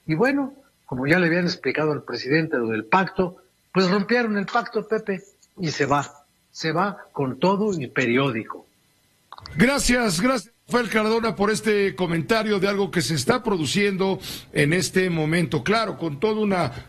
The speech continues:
Speaker 2: parafernalia protocolaria, cuidando cada palabra y cada coma,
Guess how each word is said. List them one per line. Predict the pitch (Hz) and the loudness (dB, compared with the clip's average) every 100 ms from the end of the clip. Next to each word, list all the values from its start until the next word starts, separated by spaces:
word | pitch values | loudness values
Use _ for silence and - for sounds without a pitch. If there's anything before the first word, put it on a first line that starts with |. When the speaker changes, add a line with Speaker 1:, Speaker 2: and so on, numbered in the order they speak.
| - - | -4 0
Speaker 2:
parafernalia | 180 160 - 165 147 196 196 196 180 | 2 0 0 0 2 2 2 0 -2
protocolaria, | 180 165 - 156 - 156 143 165 185 180 175 170 131 | -2 -2 0 -2 0 0 2 2 2 0 0 0 0
cuidando | 151 147 175 175 165 143 | 0 2 2 2 0 0
cada | 170 170 143 | 0 0 0
palabra | 143 139 160 151 | 0 2 2 0
y | 131 | 0
cada | 156 151 139 | 0 0 0
coma, | 190 180 185 | 0 2 2